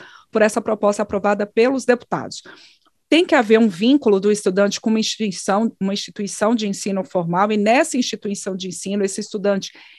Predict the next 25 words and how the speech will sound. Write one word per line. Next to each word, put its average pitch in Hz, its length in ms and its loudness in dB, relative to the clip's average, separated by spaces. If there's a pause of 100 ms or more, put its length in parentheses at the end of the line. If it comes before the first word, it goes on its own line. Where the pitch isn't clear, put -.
(160)
ele 220 340 4 (200)
tem 285 180 8
que 311 120 -2
ser 233 180 0
acompanhado 190 960 0
por 285 240 6
um 240 100 2
professor, 180 800 -2 (800)
os, 226 500 2
os - 240 -10
pais, 269 320 4
pelo 220 140 0
menos 233 260 2
um 294 140 2
dos 294 240 -2
pais, 214 420 4
ou 185 80 -2
preceptores 202 540 -4
aí, 185 80 0
quem 208 180 -6
vai 202 140 0
colocar 208 580 0
essa 226 200 -2
educação 185 440 -4
domiciliar, 190 520 -2